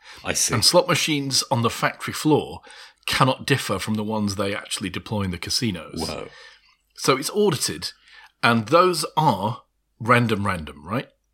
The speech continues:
Speaker 2: So if you watch a Las Vegas slot machine, you see it's not paid out for a while and think it's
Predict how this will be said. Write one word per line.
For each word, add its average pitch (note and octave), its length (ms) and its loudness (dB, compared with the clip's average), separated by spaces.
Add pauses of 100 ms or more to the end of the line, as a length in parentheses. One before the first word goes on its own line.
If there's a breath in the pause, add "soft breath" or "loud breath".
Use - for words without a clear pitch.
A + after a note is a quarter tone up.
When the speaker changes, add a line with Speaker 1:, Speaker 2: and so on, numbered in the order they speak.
(300 loud breath)
Speaker 2:
So A#2 260 4 (280)
if - 180 -4
you E3 140 -4
watch - 560 0
a B2 60 0
Las C#3+ 200 4
Vegas C3+ 360 2
slot - 220 4
machine, F2 500 -4 (840 loud breath)
you G2+ 120 -4
see - 180 8
it's B2 140 0
not B2+ 240 -2
paid A2+ 180 2
out G#2+ 160 0
for - 140 -10
a - 20 -6
while G2 240 -2
and F#2 100 -6
think - 160 -4
it's - 180 -8